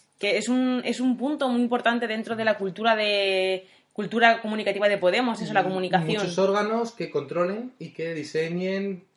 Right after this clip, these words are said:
Speaker 2: eh, las políticas públicas. En el que ellos, al menos, proponen, eh, una participación continua de sectores profesionales en representantes de la ciudadanía y observatorios ciudadanos de cultura,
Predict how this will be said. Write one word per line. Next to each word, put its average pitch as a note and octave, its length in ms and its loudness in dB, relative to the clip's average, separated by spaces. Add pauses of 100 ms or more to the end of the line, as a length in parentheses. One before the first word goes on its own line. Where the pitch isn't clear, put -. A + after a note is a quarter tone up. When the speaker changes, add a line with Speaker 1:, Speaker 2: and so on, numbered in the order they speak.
(200)
Speaker 2:
eh, D#3 200 -2
las C#3 200 -6
políticas D3+ 320 -4
públicas. D3+ 580 -10 (840)
En D#3+ 140 -4
el D#3 180 -2
que D#3 300 -6 (100)
ellos, G3 600 -4
al D3 120 -6
menos, E3 260 -4
proponen, F3+ 760 -2
eh, D#3 240 -2
una D#3 240 -2
participación D#3+ 1000 -2 (400)
continua E3 680 -4 (360)
de D#3 220 -2
sectores D#3 340 -4
profesionales D#3+ 680 -4
en D3+ 40 -4
representantes C3+ 460 -6
de C3+ 60 -6
la C3 40 -10
ciudadanía D3 560 -4
y F3 100 0
observatorios E3+ 840 -2
ciudadanos D#3 340 -2
de E3 120 -4
cultura, C3+ 420 -4